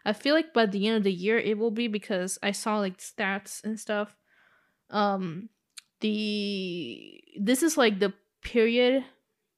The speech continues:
every year that more, it gets more, like, deforested, the Amazon.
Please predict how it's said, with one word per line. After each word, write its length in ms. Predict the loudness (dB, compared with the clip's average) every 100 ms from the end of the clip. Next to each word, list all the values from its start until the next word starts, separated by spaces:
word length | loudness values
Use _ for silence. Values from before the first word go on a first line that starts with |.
| _ 2
every 340 | 2 4 2
year 320 | 2 0 0
that 540 | 0 0 0 -2 -6 -12 -12 -2
more, 500 | 0 2 2 0 -4
it 80 | -4
gets 280 | -4 -4 -4
more, 200 | -2 0
like, 280 | -2 -6 -8
deforested, 840 | -8 -6 -4 -4 -2 0 0 -4 _
the 120 | -4
Amazon. 460 | -2 -2 -4 -6